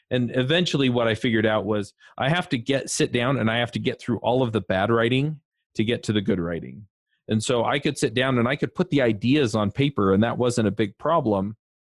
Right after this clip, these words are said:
And then I could go back and say, "Yeah, it was bad writing to start out with, but the ideas are all here, and so now I can flesh it out."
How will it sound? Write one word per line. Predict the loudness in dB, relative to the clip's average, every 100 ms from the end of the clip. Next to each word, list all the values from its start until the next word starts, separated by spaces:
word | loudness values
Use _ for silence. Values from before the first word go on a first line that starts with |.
| _ _ _
And | -2 0 0
then | 0
I | 0
could | -2 0
go | 0
back | 0 0 0
and | -2 -2
say, | 0
"Yeah, | -2 0 0 0 0 -2 -6 _ -2
it | 0
was | 0 0
bad | 0 2
writing | 2 2 2 0 0
to |
start | 0 0 0
out | 0 2
with, | 0 0 _ _ _ _
but | -4 0
the | 2
ideas | 2 2 2 2 4
are | 2
all | 2
here, | 2 2 2 4
and | 2
so | 2
now | 2 2
I | 0
can | 0 -4
flesh | -4 -4 -4 -6
it | -10
out." | -14 -18